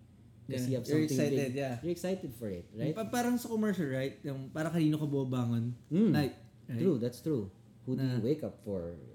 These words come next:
Speaker 1: I mean, or what do you wake up for? I mean,
Speaker 2: Parang
Speaker 1: motivation cannot be found with anyone else. Like, people could be listening to this podcast right now. And sure, they can be motivated by you or by me anytime.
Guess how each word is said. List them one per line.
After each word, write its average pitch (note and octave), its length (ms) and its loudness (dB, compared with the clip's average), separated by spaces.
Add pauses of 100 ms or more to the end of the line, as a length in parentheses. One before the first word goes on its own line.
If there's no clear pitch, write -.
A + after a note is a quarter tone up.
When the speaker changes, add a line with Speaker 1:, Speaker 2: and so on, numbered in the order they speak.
Speaker 1:
I G2 80 -8
mean, F2+ 260 -8 (540)
or C#3+ 160 0
what C#3 320 0
do B2 80 0
you A2+ 140 0
wake G2 180 -6
up F2+ 160 -14
for? F2+ 160 -12 (800)
I C#3 80 -8
mean, - 60 -14 (100)
Speaker 2:
Parang C3+ 480 -4 (400)
Speaker 1:
motivation D#3 800 0
cannot C3 320 -4
be A#2 160 -2
found A2+ 400 -4
with G#2+ 140 -6
anyone G#2 340 -4
else. F#2 320 -10
Like, F#2+ 240 -8
people C#3 300 -4 (100)
could G2+ 320 -6
be G#2+ 160 -4
listening G#2+ 560 -4
to G2+ 140 -6 (480)
this - 400 -8
podcast F#2+ 640 -10
right F2+ 240 -8
now. F#2+ 320 -8 (720)
And A2+ 320 -4
sure, E3 400 0
they A2 320 0
can D#3 160 2
be D3+ 80 4
motivated C#3 560 2
by A#2+ 160 2
you A#2+ 320 0
or A#2 160 0
by A2+ 240 2
me A#2 320 0
anytime. A2 640 -4